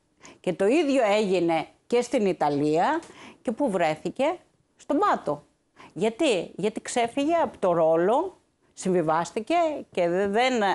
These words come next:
εξυπηρετεί το ρόλο που έχει. Δηλαδή, την υπεράσπιση των δικαιωμάτων του λαού, της ειρήνης,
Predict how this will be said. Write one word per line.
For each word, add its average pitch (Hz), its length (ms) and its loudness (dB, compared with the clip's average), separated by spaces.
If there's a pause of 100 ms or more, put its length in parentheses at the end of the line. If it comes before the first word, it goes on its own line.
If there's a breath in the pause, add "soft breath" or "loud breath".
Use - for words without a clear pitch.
(180)
εξυπηρετεί 185 600 -4
το 233 140 0
ρόλο 262 240 0
που 285 120 -4
έχει. 233 180 0
Δηλαδή, 180 500 0 (320 loud breath)
την 233 200 0
υπεράσπιση 196 1120 0 (360 loud breath)
των 220 180 2
δικαιωμάτων 196 840 0
του 170 120 -4
λαού, 190 640 2
της 220 260 -2
ειρήνης, 180 800 2